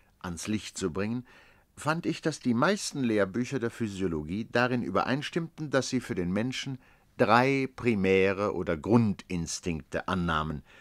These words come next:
nämlich erstens den zu saugen, zweitens die Furcht vor lauten Geräuschen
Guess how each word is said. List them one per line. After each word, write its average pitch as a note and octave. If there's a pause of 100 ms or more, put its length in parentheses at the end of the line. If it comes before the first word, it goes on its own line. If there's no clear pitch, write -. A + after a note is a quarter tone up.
(520)
nämlich A2+
erstens D3 (120)
den G#2+
zu G2
saugen, F3 (340)
zweitens D3
die G#2+
Furcht -
vor G#2+
lauten G2
Geräuschen B2+